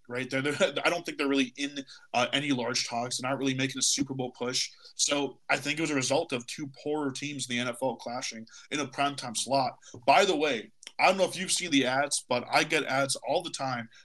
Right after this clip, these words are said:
that Amazon Workforce Solutions made the schedule for this year's N F L primetime slots and all of that.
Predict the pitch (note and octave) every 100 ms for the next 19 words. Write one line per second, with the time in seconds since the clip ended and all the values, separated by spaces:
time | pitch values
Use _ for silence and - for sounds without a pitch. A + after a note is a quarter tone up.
0 | - B2 - - C#3 D#3 D#3 D#3 D3 A#2
1 | C3+ D#3 - D3+ - B2+ C3+ C#3 B2+ A#2
2 | A2+ - _ B2+ C3 D#3+ D3+ - - C#3
3 | C3 B2+ A#2 _ - C#3 D3 C#3+ C#3+ C#3+
4 | C3+ - C3 C#3+ C3+ C3+ C3 C3+ C3 C3
5 | B2+ - C3 C3 B2+ A#2 A2 B2 C3+ A#2+
6 | B2 D#3